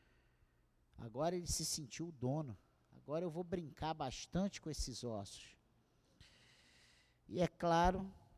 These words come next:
o lobo chegou e devorou o filhote.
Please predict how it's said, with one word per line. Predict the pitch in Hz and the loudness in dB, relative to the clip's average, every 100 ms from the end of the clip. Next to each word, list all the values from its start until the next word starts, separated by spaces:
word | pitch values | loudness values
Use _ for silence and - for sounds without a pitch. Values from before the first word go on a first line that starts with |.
| _ _ _ _ _ _ - 139 | _ _ _ _ _ _ -12 -2
o | |
lobo | 131 135 147 - | 6 8 8 4
chegou | - 175 170 151 165 196 208 - _ - | 4 6 6 6 6 6 0 -12 _ -16
e | - | -2
devorou | 226 226 233 214 175 | 6 6 6 4 4
o | |
filhote. | 175 - 202 127 120 - - | 2 0 4 6 4 -4 -16